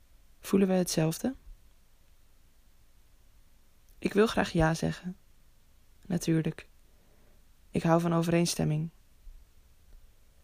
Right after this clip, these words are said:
Maar toen ik wandelde in de jungle, vertelde mijn gids mij dat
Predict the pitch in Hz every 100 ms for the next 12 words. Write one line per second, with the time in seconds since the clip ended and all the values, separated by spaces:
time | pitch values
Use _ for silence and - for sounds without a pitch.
0 | - - - - - - - 185 180 185
1 | - - - - - - - - - 185
2 | 180 170 190 190 175 165 165 156 151 165
3 | 180 - 180 185 185 185 - - 170 -
4 | 202 - 170 156 170 165 -